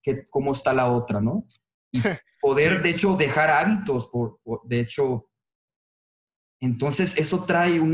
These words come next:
Speaker 1: cambio de mentalidad, eh, y todo eso, donde un, una, como, como lo decimos, una transformación así trae tantos beneficios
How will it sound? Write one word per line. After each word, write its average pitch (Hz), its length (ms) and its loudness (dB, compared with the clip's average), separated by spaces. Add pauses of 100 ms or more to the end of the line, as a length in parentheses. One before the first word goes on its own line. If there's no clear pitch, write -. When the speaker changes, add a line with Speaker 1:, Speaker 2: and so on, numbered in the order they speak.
(140)
Speaker 1:
cambio 165 320 0
de 165 100 2
mentalidad, 123 920 0 (880)
eh, 117 580 0 (200)
y 123 160 -2
todo 139 280 2
eso, 139 520 0
donde 131 440 2
un, 156 360 -2
una, 151 580 -2
como, 120 440 -2
como 117 220 0
lo 113 120 2
decimos, 117 460 0
una 139 200 0
transformación 120 640 0
así 131 460 -4 (1400)
trae 139 200 0
tantos 147 400 0
beneficios 117 880 0